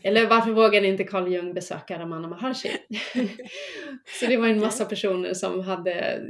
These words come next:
Speaker 2: gick tillbaka i brev och texter och intervjuer som han, eh, var med Carl Jung.
Speaker 1: Mm.
Speaker 2: Han hade ju en, en, eh, tidigt, eh, innan han, eh, började forma sin, eh, psykologi, så hade han ju en episod med psykoser.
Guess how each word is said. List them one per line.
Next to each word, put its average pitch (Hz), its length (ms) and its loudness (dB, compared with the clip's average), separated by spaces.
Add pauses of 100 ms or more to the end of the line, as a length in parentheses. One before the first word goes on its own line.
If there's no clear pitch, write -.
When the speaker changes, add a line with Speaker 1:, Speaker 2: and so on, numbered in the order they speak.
Speaker 2:
gick 196 200 -6
tillbaka 185 580 -2
i 180 120 -4
brev 175 440 -2
och 180 140 -6
texter - 460 -6
och 170 60 -4
intervjuer 180 540 -2
som - 160 -6
han, 208 200 -14 (560)
eh, - 300 -20 (300)
var 180 200 -6
med 151 100 -12
Carl - 180 -12
Jung. - 140 -14 (1400)
Speaker 1:
Mm. 208 240 -6 (180)
Speaker 2:
Han 247 240 2
hade 233 240 4
ju 208 180 6
en, 208 180 -2
en, 196 280 0
eh, 185 220 0 (1700)
tidigt, 220 560 -2
eh, 180 400 -2
innan 226 440 2
han, 185 320 0
eh, 175 200 -4
började 180 340 -2
forma 190 540 -2
sin, 170 440 -6
eh, 165 180 -8
psykologi, 214 680 -4
så 190 180 -6
hade 185 280 -4
han 175 260 -8
ju 175 140 -8
en 170 120 -6
episod 190 520 -6
med 180 140 -6
psykoser. 220 560 -8